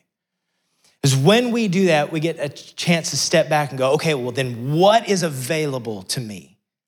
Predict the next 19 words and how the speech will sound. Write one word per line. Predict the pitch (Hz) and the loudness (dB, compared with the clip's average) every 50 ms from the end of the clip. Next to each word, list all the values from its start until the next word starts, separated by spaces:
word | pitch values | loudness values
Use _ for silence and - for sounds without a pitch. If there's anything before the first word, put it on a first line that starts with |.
| _ _ _ _ - | _ _ _ _ -2
if | 123 151 | 2 4
I | 156 175 | 4 4
come | - - - - - 185 180 175 175 | 2 -4 -8 -4 -2 0 0 0 -2
into | 175 170 165 160 156 147 135 - - 131 123 | -2 -2 -2 -2 0 -2 -2 -2 -2 -2 -2
the | 117 120 | -2 -4
power | - - - 151 135 135 139 135 131 131 | -4 -4 0 0 2 2 2 2 0 -2
of | - 127 127 113 | -2 -4 -4 -4
this | 123 120 113 - | -4 -4 -4 -4
truth | - - - 123 113 104 - - | -4 -6 -6 -4 -6 -6 -8 -6
with | 123 131 139 123 104 - - | -2 -2 -2 -2 -2 -6 -2
just | 131 156 151 - - | 0 0 2 2 0
wanting | 143 147 143 139 139 139 | 0 0 0 -2 -2 -4
to | 127 127 | -6 -6
be | 117 110 120 117 117 117 117 117 - - - _ _ _ _ _ _ _ _ _ _ _ _ - | -6 -4 -4 -2 -2 -4 -4 -8 -12 -20 -20 _ _ _ _ _ _ _ _ _ _ _ _ -2
and | 147 139 | 0 2
have | 127 131 120 110 - | 2 2 2 0 -2
time | - - - 143 135 123 113 107 104 104 113 113 110 - _ - | -8 -6 -4 -4 -4 -4 -4 -6 -6 -6 -8 -10 -12 -16 _ -8
with | 117 117 113 - | -6 -6 -6 -4
God | - 110 107 98 98 98 90 98 | -6 -6 -4 -6 -6 -8 -10 -14